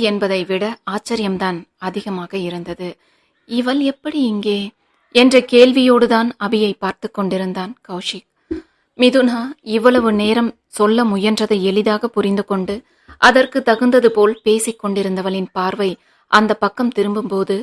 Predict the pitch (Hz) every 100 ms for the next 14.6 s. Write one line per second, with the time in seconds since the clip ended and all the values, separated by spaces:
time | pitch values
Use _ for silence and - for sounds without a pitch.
0 | 277 - 208 - 220 208 185 190 190 -
1 | _ _ _ - 214 208 196 196 208 180
2 | _ _ _ 196 196 220 247 240 180 190
3 | 190 185 180 180 _ _ _ _ 247 254
4 | 247 269 202 208 202 190 - 233 233 247
5 | 262 269 - 202 - 220 196 202 208 233
6 | - 185 214 196 185 - 214 226 240 196
7 | 196 - 202 190 - _ _ _ - 202
8 | 214 214 214 214 214 214 - - 202 214
9 | 220 - 190 185 185 247 190 185 233 185
10 | - _ _ _ _ 254 262 262 254 240
11 | 226 240 - 214 214 196 185 208 202 196
12 | 196 196 190 _ _ - 240 240 220 -
13 | 214 220 220 180 - _ 196 196 190 196
14 | - 190 180 190 190